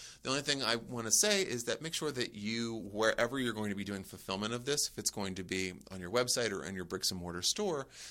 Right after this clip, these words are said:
that you do have everything set up prior to this to handle it, and you do test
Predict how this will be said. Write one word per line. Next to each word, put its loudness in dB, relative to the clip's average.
that 2
you 2
do 4
have 6
everything 0
set 0
up -6
prior 4
to -6
this 0
to -8
handle -6
it, -4
and -6
you -4
do -6
test 0